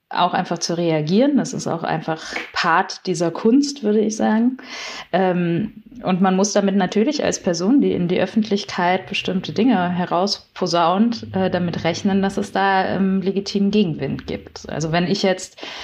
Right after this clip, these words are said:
sage, ähm, ich finde, alle Bäume sind blau, ist es voll in Ordnung, <laughs> wenn jemand sagt, nee, stimmt überhaupt nicht, alle Bäume sind grün. Nur als kleines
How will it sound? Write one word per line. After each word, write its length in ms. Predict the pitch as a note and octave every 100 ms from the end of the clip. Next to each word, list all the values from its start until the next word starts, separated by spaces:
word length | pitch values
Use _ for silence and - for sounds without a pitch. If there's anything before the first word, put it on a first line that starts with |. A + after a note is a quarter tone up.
| -
sage, 600 | - F#3 F#3+ F#3 F#3 F3 -
ähm, 240 | E3+ F3+
ich 160 | D3+ -
finde, 240 | G#3 F#3
alle 240 | - A3
Bäume 420 | A3+ F#3+ G#3+ A#3 G3+
sind 260 | F#3 F3
blau, 420 | F3 A#3 F#3+ G#3+
ist 220 | - F3+ F#3+
es 120 | -
voll 220 | - G#3+
in 120 | F3+
Ordnung, 400 | - G3+ F3 F#3+ E3
<laughs> 80 | C#3
wenn 80 | C#3
jemand 240 | E3+ F#3+
sagt, 260 | C#3+ F3 G#3
nee, 160 | G#3
stimmt 280 | F#3+ - B3
überhaupt 380 | F#3 F3 E3+ D#3+
nicht, 240 | E3+ F3
alle 180 | E3+ F#3
Bäume 280 | F3 F#3 E3
sind 180 | D#3+ D#3
grün. 480 | - G3 C#3 C3 - - - - -
Nur 140 | E3
als 200 | D3 D3
kleines 600 | - F3 E3 D3 - -